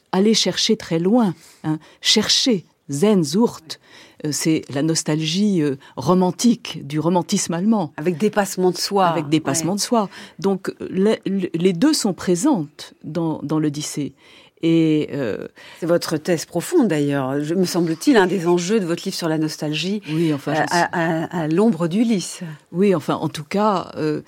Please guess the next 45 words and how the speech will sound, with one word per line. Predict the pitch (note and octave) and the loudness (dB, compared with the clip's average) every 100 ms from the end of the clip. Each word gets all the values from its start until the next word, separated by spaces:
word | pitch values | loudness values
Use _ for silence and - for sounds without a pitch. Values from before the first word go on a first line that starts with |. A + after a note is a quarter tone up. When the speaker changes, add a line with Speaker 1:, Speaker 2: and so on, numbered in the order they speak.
| - - | -16 -14
Speaker 1:
il | - D#3+ | -4 0
est | F3 | 0
sûr | - G#3+ G#3+ G#3+ - | 0 2 4 2 0
que, | - E3+ D#3 - | -2 0 0 -2
euh, | D3+ C#3+ - | -4 -4 -2
les | D3 E3 | 0 2
deux | D3+ G3 | 2 0
coexistent. | - D3+ C#3 C3 F3+ C4+ - - - _ _ _ _ | 2 0 0 -4 -4 -6 -12 -20 -20 _ _ _ _
Et | E3 D#3+ D#3 A2+ | 0 2 2 0
celui | - E3 F3 F3 | -2 0 0 -2
qui | E3+ | -2
le | D#3 | -4
voit | D3 D#3 E3+ D#3 C3+ | -2 -2 -2 -2 -6
vraiment | C3+ D3 D3+ C#3+ - - | -4 -2 0 -2 -6 -4
magnifiquement, | D#3+ E3+ D#3 C#3 - A#3 A#3 - - - - | 0 0 -2 -8 -4 -2 -2 -8 -20 -20 -14
c'est | - F3+ E3+ G2 | -2 0 2 0
le | C3 C#3+ | -4 -6
second, | - D#3 E3+ C#3+ | -4 -2 -2 -4
enfin, | A#2 C3 C#3 | -6 -2 -2
le, | C#3+ C3+ | 0 -2
le | D3+ | -2
mari | D#3 E3+ | 0 0
d'Hannah | D3+ C#3+ C#3+ C3+ | 0 -2 -4 -6
Arendt, | C#3 A3 F#3 - - | -4 -2 -2 -6 -12
Günther | C#3 D#3 D#3 D3 D3+ | -4 -2 -2 -2 -4
Anders, | E3 D#3+ C3+ | -2 -4 -4
Speaker 2:
Mhm. | D#3+ D3 E3 G3+ _ | -6 -6 -8 -10 _
Speaker 1:
qui | - E3+ | -4 0
le | F#3+ | 0
dit | F#3+ A3 | 0 0
comme | A3 | 2
ça. | G#3+ A#3+ C#3+ _ _ _ _ D#3 | 2 0 -4 _ _ _ _ -8
Il | D3+ | -6
dit, | D3+ A#3 G#3 | 2 4 4
euh, | D#3 | 2
quand | - E3+ D#3 - | 0 -2 -2 -2
Ulysse | E3+ F#3+ F#3+ | -2 0 -2
était | C#3+ D#3+ | -4 -4
chez | D3+ D3 | -4 -4
Calypso, | D3+ D3 - B3 A#3 | -4 -6 -4 -2 -2
il | A3+ F3+ | -2 -4
fallait | - G3 A#3+ | 0 2 2
qu'il | - F3+ G3 | 2 4 6
n'oublie | A#3 F#3 E3+ | 6 2 -2
pas | - C4 | -2 -2